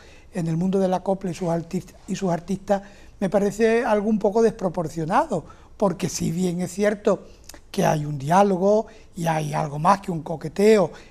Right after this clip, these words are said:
entre ese mundo y el régimen, también es cierto que el régimen se apoderaba de todo lo que la cultura popular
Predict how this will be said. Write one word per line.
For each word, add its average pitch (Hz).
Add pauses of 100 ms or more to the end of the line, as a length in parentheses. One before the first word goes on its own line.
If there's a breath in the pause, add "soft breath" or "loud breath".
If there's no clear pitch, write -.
(100)
entre 165
ese 151
mundo 190
y 160
el 160
régimen, 202 (380 loud breath)
también 202
es 196
cierto 214 (360 loud breath)
que 208
el 214
régimen 196
se 214
apoderaba 175 (300 loud breath)
de 220
todo 190
lo 190
que 202
la 226
cultura 175
popular 185